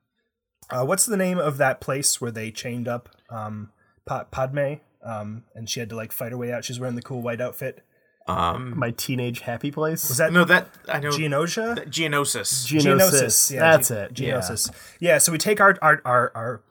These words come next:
Speaker 1: favorite picks to the, uh, Colosseum on Geonosis.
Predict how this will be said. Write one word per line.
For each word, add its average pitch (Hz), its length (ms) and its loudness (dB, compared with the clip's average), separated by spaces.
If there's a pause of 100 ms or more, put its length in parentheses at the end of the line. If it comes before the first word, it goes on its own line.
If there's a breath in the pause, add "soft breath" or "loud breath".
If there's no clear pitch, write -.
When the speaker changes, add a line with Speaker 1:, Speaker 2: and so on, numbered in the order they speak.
(120)
Speaker 1:
favorite 180 520 0
picks - 420 -4 (360 soft breath)
to 160 120 -4
the, 135 180 -2
uh, 123 120 0
Colosseum 151 640 0
on 123 140 -4
Geonosis. 123 720 -6